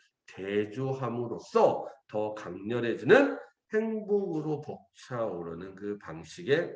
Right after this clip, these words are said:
하나의 단순한 예입니다. 자, 여기서 it은 당연히 뭘 나타내주냐면은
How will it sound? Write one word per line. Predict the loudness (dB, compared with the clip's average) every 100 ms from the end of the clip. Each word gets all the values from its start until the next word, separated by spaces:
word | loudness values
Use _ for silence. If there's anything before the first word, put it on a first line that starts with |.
| -10
하나의 | -6 -4 -2 -2
단순한 | -4 -8 -10 -4 0 0 -4 -14 -18 -2
예입니다. | 2 2 0 -8 _ -8 -4 -2 -4 -6 -18 _ _
자, | 4 10
여기서 | 10 8 6 10 10
it은 | 8 4 4
당연히 | 6 8 8 8
뭘 | 6 6
나타내주냐면은 | 6 4 2 2 4 4 4